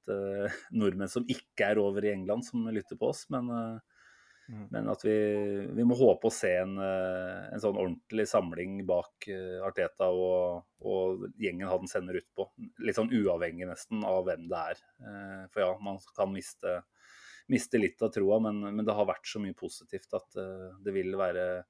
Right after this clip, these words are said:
Speaker 1: vondt å se at det på en måte nå skal, eh, ja, forvitre nesten da, bare fordi man har en, eh, litt dårlig run nå. Eh, hva, hva tenker du, Magnus, om, eh, om det vi får, eh,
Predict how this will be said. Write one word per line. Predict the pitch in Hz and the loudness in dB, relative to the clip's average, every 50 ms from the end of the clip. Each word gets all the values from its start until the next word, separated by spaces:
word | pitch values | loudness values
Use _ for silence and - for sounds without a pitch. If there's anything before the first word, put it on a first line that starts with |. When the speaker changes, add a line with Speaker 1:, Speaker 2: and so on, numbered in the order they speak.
| _ _ - - - - - _ _ - | _ _ -20 -20 -20 -20 -20 _ _ 0
Speaker 1:
vondt | 104 98 92 87 - - 110 | 2 2 2 0 -2 -4 -4
å | - - | -2 0
se | 110 92 | 2 2
at | 92 90 92 98 | 2 2 2 0
det | 90 - - | 0 0 -2
på | - | -4
en | 101 90 | -6 -6
måte | - - 95 | -6 -6 -8
nå | 90 85 | -6 -8
skal, | - - - 98 92 92 90 90 90 87 90 90 90 | -8 -6 -4 -4 -2 0 0 -2 -2 -2 -2 -2 0
eh, | 90 90 90 87 87 87 87 87 87 87 _ _ _ _ _ _ _ _ _ _ _ _ _ - | 0 0 -2 -2 -4 -6 -8 -10 -14 -16 _ _ _ _ _ _ _ _ _ _ _ _ _ -2
ja, | 110 | -2
forvitre | 101 - 117 104 95 90 - - _ _ - 107 98 110 113 | 0 2 2 2 2 0 -4 -10 _ _ -6 -2 -2 0 0
nesten | - - - - 165 147 | -2 -4 -4 -6 -6 -4
da, | 117 - - - - | -4 -6 -8 -10 -8
bare | 131 117 110 98 90 92 | -2 0 2 2 2 0
fordi | - - 98 92 92 | -2 -2 -2 0 -2
man | 95 92 87 | -2 -2 0
har | 90 85 82 82 87 | 0 0 0 0 -2
en, | 87 90 90 90 90 | -4 -4 -6 -6 -4
eh, | 90 90 90 90 87 | -4 -2 -2 -4 -4
litt | 90 92 87 - _ - | -4 -6 -6 -4 _ -2
dårlig | 92 85 85 90 87 85 | 0 0 0 0 -2 -2
run | 85 85 85 85 | -4 -4 -6 -6
nå. | 87 98 - _ _ _ _ _ _ _ _ _ | -8 -8 -10 _ _ _ _ _ _ _ _ _
Eh, | 113 104 98 98 98 98 95 95 92 92 220 202 - _ _ - | -16 -14 -14 -12 -14 -14 -14 -14 -12 -12 -12 -14 -14 _ _ -10
hva, | 117 117 107 | -8 -6 -2
hva | 113 113 113 | 0 0 2
tenker | - 127 101 90 85 - 104 101 | 2 2 0 0 0 0 0 2
du, | 104 110 117 - _ | 2 0 -2 -4 _
Magnus, | 127 117 110 113 117 120 - - | -8 -6 -4 -4 -4 -4 -4 -4
om, | 117 110 110 | -4 -4 -4
eh, | 110 107 104 104 101 101 104 | -6 -6 -6 -6 -6 -8 -8
om | 107 104 104 | -8 -4 -2
det | 101 95 92 | 0 0 2
vi | 92 95 95 | 0 0 -2
får, | 90 - 104 95 92 92 92 | -2 0 0 0 0 0 0
eh, | 95 95 92 92 92 92 92 92 | 0 -2 -2 -2 -4 -4 -6 -8